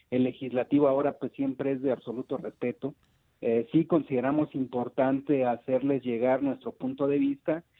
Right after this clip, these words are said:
y precisamente lo que estamos sugiriendo es que establezcamos una mesa de trabajo donde podamos discutir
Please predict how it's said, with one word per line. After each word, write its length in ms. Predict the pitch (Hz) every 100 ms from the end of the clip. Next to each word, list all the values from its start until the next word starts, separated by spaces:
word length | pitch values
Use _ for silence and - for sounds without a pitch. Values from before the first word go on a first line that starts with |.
| _
y 120 | 147
precisamente 720 | 156 151 175 175 180 165 170 175
lo 160 | 151
que 100 | -
estamos 380 | 120 - 151 156
sugiriendo 680 | 147 - 135 139 147 165 143
es 180 | 135 143
que 100 | 156
establezcamos 880 | - 123 120 117 - - 151 294 -
una 220 | 294 311
mesa 320 | 294 294 170
de 100 | 139
trabajo 500 | - 117 123 143 160
donde 240 | 143 127 120
podamos 460 | - 117 127 143 -
discutir 520 | _ _ 135 139